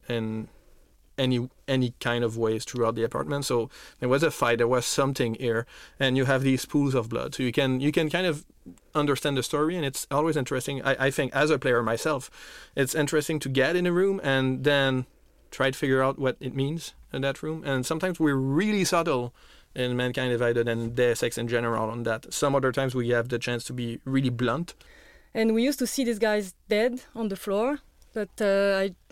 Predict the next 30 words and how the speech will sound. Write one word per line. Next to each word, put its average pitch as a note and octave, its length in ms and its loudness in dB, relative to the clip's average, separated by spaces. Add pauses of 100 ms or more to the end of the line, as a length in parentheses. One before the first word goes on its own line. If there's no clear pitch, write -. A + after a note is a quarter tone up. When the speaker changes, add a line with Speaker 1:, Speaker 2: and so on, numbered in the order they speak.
(120)
Speaker 2:
I G#3+ 100 -4
kind B3+ 160 0
of G#3 80 0
removed A3 400 0
them B3+ 300 2
at G3+ 120 -4
the G#3 80 -4
very G#3 280 0
end G3+ 120 -4
of F#3+ 100 -8
the F#3+ 60 -10
project A3 420 -4 (220)
without F#3 220 -8 (160)
telling F#3 240 -8
anyone. F#3+ 560 -10
<laughs> - 60 -
Maybe F#3 240 -6
it - 140 -20 (240)
Speaker 1:
Actually, - 360 -4
Speaker 2:
it B2+ 40 2
Speaker 1:
I - 20 2
Speaker 2:
made B2 80 2
Speaker 1:
didn't B2+ 120 2
Speaker 2:
some C#3 80 2
Speaker 1:
even D3 200 2
Speaker 2:
people D3+ 140 2
Speaker 1:
know - 40 2 (140)
about B2 140 2
Speaker 2:
<laughs> - 20 2
Speaker 1:
that. - 240 -6